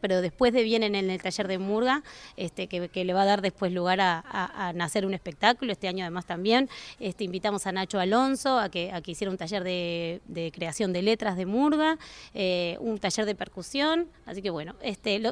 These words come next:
extensión escolar se viene preparando hace rato y con un montón de, de expectativas y de, y de entusiasmo.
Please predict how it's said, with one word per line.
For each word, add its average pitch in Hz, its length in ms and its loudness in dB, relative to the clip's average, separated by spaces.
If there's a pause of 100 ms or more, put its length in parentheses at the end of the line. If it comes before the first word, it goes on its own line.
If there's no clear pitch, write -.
(260)
extensión 294 300 0
escolar 269 420 6
se 254 120 0
viene 269 160 4
preparando 240 320 2
hace 214 140 2
rato 247 260 6
y 330 100 4
con 226 180 2
un 220 60 0
montón 214 320 0
de, 202 540 0
de 190 40 -2
expectativas 196 760 -4
y 180 80 -4
de, 160 280 -6 (360)
y 190 140 -4
de 160 500 -4
entusiasmo. 170 580 0